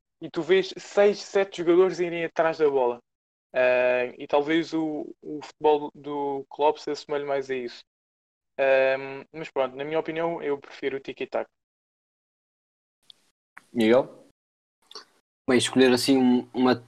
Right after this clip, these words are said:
Speaker 3: um tiki-taka ou gegenpressing é sempre difícil. Ah, mas eu vou destacar algumas coisas que acho importantes.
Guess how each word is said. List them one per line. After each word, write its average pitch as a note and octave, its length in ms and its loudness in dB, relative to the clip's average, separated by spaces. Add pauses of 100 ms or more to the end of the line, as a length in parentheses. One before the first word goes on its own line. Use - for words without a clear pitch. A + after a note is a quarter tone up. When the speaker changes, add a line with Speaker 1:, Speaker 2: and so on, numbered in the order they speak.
(400)
Speaker 3:
um B2 320 -2 (1000)
tiki-taka B2+ 580 4
ou A#2 240 8 (100)
gegenpressing B2+ 880 4
é C3+ 80 4
sempre B2+ 760 2
difícil. B2 600 2 (580)
Ah, A#2 380 4 (160)
mas A2+ 1000 0 (600)
eu A#2+ 320 6
vou B2+ 180 4
destacar C3 400 4
algumas C3 360 6
coisas C3+ 300 4
que - 120 4
acho C3+ 180 4
importantes. C3 540 -2